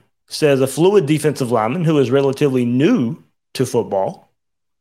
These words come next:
Measured in six-foot-four, two hundred ninety-six pounds in February of twenty twenty-two, but has since l-,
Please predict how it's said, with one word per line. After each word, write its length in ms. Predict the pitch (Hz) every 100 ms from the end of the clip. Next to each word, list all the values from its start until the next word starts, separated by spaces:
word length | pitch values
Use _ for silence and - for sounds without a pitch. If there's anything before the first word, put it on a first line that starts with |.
| _ _ _
Measured 340 | 135 139 139
in 280 | 135 147 151
six-foot-four, 800 | 151 160 - 151 - - 151 165
two 180 | - 156
hundred 220 | 160 139
ninety-six 460 | 131 135 131 135 -
pounds 320 | 139 135 113
in 80 | 110
February 760 | - 202 202 107 90 98 110 -
of 120 | -
twenty 240 | - 107
twenty-two, 680 | 92 101 95 135 139 143 139 _ _ _ _ _ -
but 140 | 131
has 220 | 127 120
since 400 | - 185 156 -
l-, 220 | 147 -